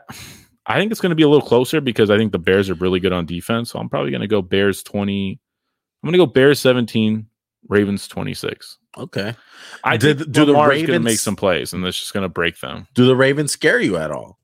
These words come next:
Speaker 2: You know, they had the bad
Speaker 1: Yeah,
Speaker 2: Cincinnati
Speaker 1: they fucking scare
Speaker 2: loss.
Speaker 1: me. They just fucked me last week.
Speaker 2: They have the Cincinnati loss. They just lost against Miami.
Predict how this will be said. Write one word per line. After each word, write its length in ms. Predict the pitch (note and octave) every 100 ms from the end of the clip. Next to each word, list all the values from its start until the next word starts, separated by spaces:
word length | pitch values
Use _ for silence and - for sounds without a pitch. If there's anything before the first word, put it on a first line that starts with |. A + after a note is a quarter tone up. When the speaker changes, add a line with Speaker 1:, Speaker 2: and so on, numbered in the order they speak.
| _
Speaker 2:
You 160 | F#2
know, 160 | G2 G2+
they 120 | A#2
had 180 | G2+ G#2+
the 80 | G2
bad 160 | -
Speaker 1:
Yeah, 100 | - -
Speaker 2:
Cincinnati 480 | B2 - A2+ A2 A2
Speaker 1:
they 40 | G#2+
fucking 0 |
scare 220 | G#2+ E3
Speaker 2:
loss. 60 | D3+
Speaker 1:
me. 40 |
They 60 | E3
just 200 | G3 -
fucked 460 | A3+ G#3+ - G3+
me 60 | E3+
last 340 | D#3+ C#3+ B2+
week. 320 | C3 C3 A2+ G#2
Speaker 2:
They 100 | G#2
have 180 | A#2
the 60 | A2+
Cincinnati 580 | - A#2+ C3 B2 A#2+ A#2+
loss. 260 | A#2 A#2
They 120 | - F#2
just 260 | F#2 G2+
lost 260 | G#2+ G#2+ -
against 320 | G#2 G#2+ -
Miami. 580 | A2 A2 G#2+ F#2 F2+